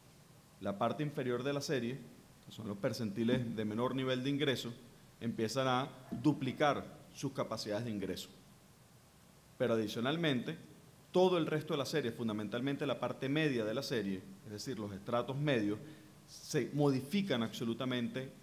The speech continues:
en su comportamiento. Nosotros venimos de una serie, del punto de vista del ingreso, donde el cincuenta y cuatro por ciento de la población concentraba el veinte por ciento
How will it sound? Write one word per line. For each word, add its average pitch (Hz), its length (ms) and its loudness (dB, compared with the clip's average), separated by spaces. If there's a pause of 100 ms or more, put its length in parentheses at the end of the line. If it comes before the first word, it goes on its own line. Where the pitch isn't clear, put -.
en 120 80 -4
su - 160 -6
comportamiento. 98 720 -2 (680)
Nosotros 117 360 -4
venimos 156 380 0
de 117 60 -2
una 117 140 -2
serie, 131 680 0
del 98 240 -6
punto 110 260 -6
de 131 80 -2
vista 123 180 -4
del 135 140 0
ingreso, 135 440 -2 (520)
donde 135 520 0 (360)
el 120 120 -2
cincuenta 117 500 -2
y - 20 -4
cuatro 143 360 0
por 143 140 -4
ciento 131 340 -2
de 143 60 2
la 143 120 0
población 135 460 -2
concentraba 107 600 -2
el 117 100 0
veinte 127 380 0
por 110 200 -8
ciento 113 460 -2